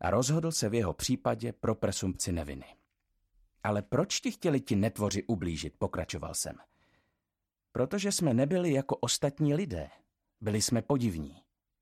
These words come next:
„Jak podivní?“ „Ah, všelijak,“ řekl. „Byla tam dívka, která uměla létat. Chlapec, ve kterém bydleli včely.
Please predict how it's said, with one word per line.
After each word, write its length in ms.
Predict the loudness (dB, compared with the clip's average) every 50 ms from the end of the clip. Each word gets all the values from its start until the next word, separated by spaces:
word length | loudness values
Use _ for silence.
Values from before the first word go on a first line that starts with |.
| _ _ _ -4
„Jak 300 | 0 0 0 -2 -4 -2 0
podivní?“ 640 | 0 2 2 2 0 0 0 -2 -4 -4 -8 -14 _ _ _ _ _ _ _ _ _ _
„Ah, 300 | -2 0 0 2 0 0 -4 -6 -10 -14 -20 _ _ _
všelijak,“ 540 | -10 -6 -2 0 0 0 0 -2 -4 -6 -10 _ _ _
řekl. 320 | -8 -8 -8 -8 -8 -12 -18 -20 _ _ _ _ _ _ _ _ _ _ -6 -2
„Byla 220 | 2 2 2 2
tam 200 | 2 0 0 0
dívka, 420 | 0 0 0 0 0 -2 -4 -6
která 320 | -2 0 2 2 4 4 2
uměla 360 | 2 2 2 4 4 4 4
létat. 400 | 4 2 2 -2 -4 -10 -16 -16 -18 -20 _ _ _ _ _ _ _ -20 -20 -6
Chlapec, 500 | 0 2 2 2 2 2 0 0 0 0
ve 120 | 0 0
kterém 340 | 0 0 2 2 4 2 2
bydleli 320 | 2 2 2 2 2 2
včely. 420 | 0 0 0 0 2 0 0 -2